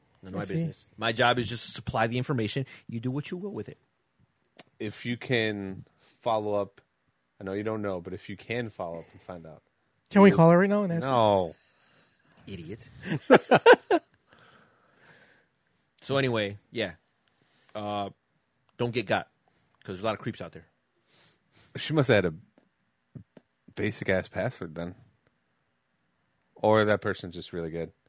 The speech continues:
Speaker 2: They probably just guessed.
Speaker 1: I mean,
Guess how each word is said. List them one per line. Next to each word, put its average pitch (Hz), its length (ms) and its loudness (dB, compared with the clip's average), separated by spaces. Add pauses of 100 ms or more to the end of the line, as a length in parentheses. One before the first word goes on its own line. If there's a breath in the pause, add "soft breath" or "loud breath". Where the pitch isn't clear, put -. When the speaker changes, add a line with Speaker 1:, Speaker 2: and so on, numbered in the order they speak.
(560)
Speaker 2:
They 226 200 4
probably 180 200 4
just 160 120 -6
guessed. 165 380 2 (1200)
Speaker 1:
I 131 80 0
mean, 123 420 -2